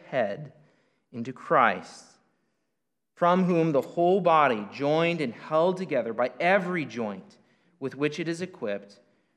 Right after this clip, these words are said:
when each part is working properly, makes the body grow so that it builds itself up in love."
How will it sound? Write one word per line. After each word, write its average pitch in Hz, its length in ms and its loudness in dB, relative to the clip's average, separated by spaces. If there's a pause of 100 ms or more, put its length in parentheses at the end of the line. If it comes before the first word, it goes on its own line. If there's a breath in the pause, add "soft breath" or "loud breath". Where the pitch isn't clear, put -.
(160)
when 135 240 -4
each 208 400 -4
part 101 400 -4
is 120 120 -10
working 139 400 -6
properly, 107 680 -6 (520 soft breath)
makes 151 360 -2
the 180 100 2
body 120 400 2
grow 113 480 0
so 104 180 -8
that 104 80 -6
it 101 120 -8
builds 117 320 -2
itself - 420 -8
up 90 240 -8 (160)
in 113 140 -10
love." 147 280 -8